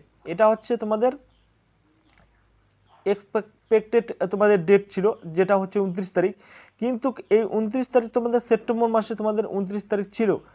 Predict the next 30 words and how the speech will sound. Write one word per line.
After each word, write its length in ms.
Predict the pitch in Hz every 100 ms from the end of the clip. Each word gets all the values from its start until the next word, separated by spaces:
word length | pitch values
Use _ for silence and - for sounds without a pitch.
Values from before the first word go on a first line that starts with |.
| - _ _ _ _ _ _ _ _ _ -
কিন্তু 280 | 208 220 - -
এই 160 | 226
ডেটটা 400 | 220 233 - 247 -
আপাতত 520 | 190 233 247 240 254
তোমাদের 420 | 240 220 214 233 -
এই 180 | 208 226
ডেটের 320 | 196 214 226
মধ্যে 420 | 220 220 226 233 -
নাইনটি 500 | 190 180 214 214 240
নাইন 260 | 190 196 220
পার্সেন্ট 420 | 233 202 214 175 -
আশা 240 | 185 220
করা 180 | 220 214
যায়, 140 | 196
নাইনটি 380 | 156 170 202 226
নাইন 200 | 208 208
পার্সেন্ট 440 | 214 202 220 202 -
আশা 260 | 175 208
করা 180 | 190 208
যায় 180 | 214 226 - - _ 175
যে 220 | 160 208
তোমাদের 340 | 208 196 208 -
এক্সাম 380 | 175 170 196 190
হচ্ছে 400 | 185 175 180 -
না 160 | 180 135
তোমাদের 380 | 135 190 190 185
সেপ্টেম্বর 420 | 190 185 185 180
মাসে। 300 | 170 156 135
তাহলে 320 | 170 180 214
তোমাদের 340 | 214 214 220